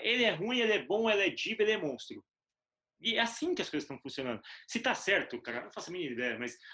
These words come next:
o que me preocupa, de novo, não é o cancelamento, não é isso. Eu percebo que muita gente legal tá começando a parar de participar do debate.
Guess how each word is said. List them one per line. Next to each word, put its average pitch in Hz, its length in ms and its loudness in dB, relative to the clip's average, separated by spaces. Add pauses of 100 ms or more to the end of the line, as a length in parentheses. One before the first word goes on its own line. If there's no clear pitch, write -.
o 151 100 -4
que 196 100 -6
me 247 100 -4
preocupa, 185 440 0
de 170 220 -4
novo, 135 280 0
não 135 160 -4
é 151 60 0
o 175 80 -2
cancelamento, 156 800 -4
não 151 100 -6
é 160 80 -2
isso. - 280 -2 (420)
Eu 151 140 2
percebo 190 380 4
que 175 140 -6
muita 214 320 -2
gente 170 340 -2
legal 151 500 2
tá 175 100 -4
começando 180 420 -8
a 185 80 -4
parar 196 400 2
de - 140 -6
participar - 420 -2
do 147 140 -4
debate. 139 500 -2